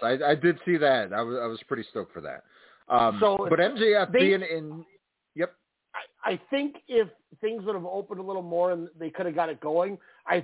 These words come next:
Speaker 2: think they were supposed to be in the tag league, but they didn't get them in in time.
Speaker 1: That would have been dope.
Speaker 2: I would have
Speaker 1: I would've
Speaker 2: actually
Speaker 1: watched
Speaker 2: watched
Speaker 1: that.
Speaker 2: the tag league.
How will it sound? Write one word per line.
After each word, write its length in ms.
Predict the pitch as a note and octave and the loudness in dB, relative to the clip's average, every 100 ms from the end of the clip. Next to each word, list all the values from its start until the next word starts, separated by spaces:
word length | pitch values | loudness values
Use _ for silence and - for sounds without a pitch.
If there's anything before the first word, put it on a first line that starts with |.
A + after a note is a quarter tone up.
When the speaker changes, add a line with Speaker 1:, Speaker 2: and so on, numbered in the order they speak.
| - | 0
Speaker 2:
think 200 | A3 - | 0 2
they 100 | A#3 | 2
were 140 | G#3+ - | 2 0
supposed 320 | D#3 F#3 F3 | -6 -4 -4
to 60 | F3+ | -6
be 120 | F3 | -4
in 60 | D#3 | -4
the 60 | C3 | -4
tag 340 | D3+ D#3 C#3 | -4 -2 -2
league, 200 | C3 G#2 | -6 -12
but 100 | A2 | -12
they 80 | C3+ | -8
didn't 200 | C#3 C#3 | -6 -4
get 100 | C#3 | -2
them 100 | C3 | -2
in 80 | C3 | -4
in 100 | B2+ | -8
time. 280 | G#2+ G2+ G2 _ _ _ - - - _ _ _ _ _ _ | -12 -18 -20 _ _ _ -20 -20 -20 _ _ _ _ _ _
Speaker 1:
That 120 | - | -20
would 80 | - | -20
have 100 | - | -20
been 120 | - - - | -20 -20 -4
dope. 100 | - | 2
Speaker 2:
I 100 | B3+ | 4
would 100 | C#4 | 4
have 80 | B3 | 4
Speaker 1:
I 20 | A#3 | 2
would've 20 | |
Speaker 2:
actually 120 | E3+ | 0
Speaker 1:
watched 100 | E3 | -2
Speaker 2:
watched 160 | G3 F3+ | -2 -2
Speaker 1:
that. 220 | E3+ E3+ | -4 -4
Speaker 2:
the 100 | E3 F3 | -6 -8
tag 60 | C3+ | -10
league. 260 | - A#2 | -16 -10